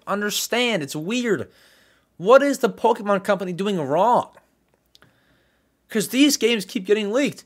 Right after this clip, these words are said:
And then you go on Twitter, people who have them are selling them on Facebook Marketplace.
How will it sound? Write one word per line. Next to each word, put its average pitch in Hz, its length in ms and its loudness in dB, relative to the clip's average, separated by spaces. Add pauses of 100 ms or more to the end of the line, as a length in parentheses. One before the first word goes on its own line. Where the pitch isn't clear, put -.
(200)
And 269 180 2
then 330 160 4
you 285 80 4
go 262 120 10
on 247 120 6
Twitter, 262 540 4 (260)
people 302 300 2
who 247 100 2
have 247 380 4
them 202 200 4 (320)
are 247 140 8
selling 269 320 6
them 233 140 2
on 233 100 2
Facebook 247 560 2
Marketplace. 185 1040 0